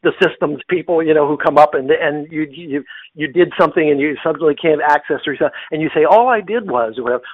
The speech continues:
Well, that was the entire way that you learned back then. Today, the knowledge base for you to be able to pick up and understand and get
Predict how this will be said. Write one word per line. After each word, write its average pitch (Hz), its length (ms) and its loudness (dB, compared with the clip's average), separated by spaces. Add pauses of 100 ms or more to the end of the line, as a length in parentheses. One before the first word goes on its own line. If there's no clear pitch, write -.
(100)
Well, 151 160 6
that 190 160 4
was 170 180 -2
the 139 80 -4
entire 160 480 2
way 113 260 -4
that 113 140 -10
you 113 180 -12
learned 107 280 -8
back 104 200 -10
then. 107 240 -12
Today, 139 320 -6
the 117 80 -12
knowledge 113 440 -10
base 110 240 -16
for 127 80 -18
you 127 160 -20
to 107 240 -14
be 117 80 -14
able 110 260 -12
to 120 160 -16 (360)
pick - 180 -4
up 131 140 -6
and 120 100 -14
understand 120 760 -10 (280)
and 110 180 -18
get 127 240 -10